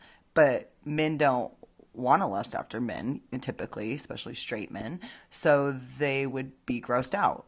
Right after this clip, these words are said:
And so instead, they just dress these men like beautiful women. I just, pff, poor men. You guys are under attack big time. Your masc-,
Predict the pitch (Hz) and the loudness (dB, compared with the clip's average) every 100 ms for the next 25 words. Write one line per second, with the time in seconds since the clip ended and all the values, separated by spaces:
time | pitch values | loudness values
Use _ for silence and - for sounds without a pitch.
0 | - - - 139 - 147 - - 208 165 | -12 -8 -4 -4 -2 -6 -4 4 6 6
1 | 156 147 143 - 139 135 135 135 131 127 | 2 0 -6 0 0 0 -8 -8 -6 -4
2 | 135 131 113 110 131 143 220 - 131 - | -6 -6 -6 -6 -4 -4 -4 -6 -8 -20
3 | - - - - 143 139 147 135 - _ | -20 -20 -14 0 2 2 -2 -4 -10 _
4 | _ _ - - - - - - - - | _ _ -4 -2 -4 -10 -14 -14 -16 -8
5 | 180 120 92 73 - - 160 151 117 98 | -4 -4 -6 -10 -12 -6 -4 -4 -4 -8
6 | - - 107 - - 101 - 95 82 135 | -10 -10 -10 -12 -12 -12 -10 -10 -8 -6
7 | 127 127 131 127 | -2 -2 -4 -12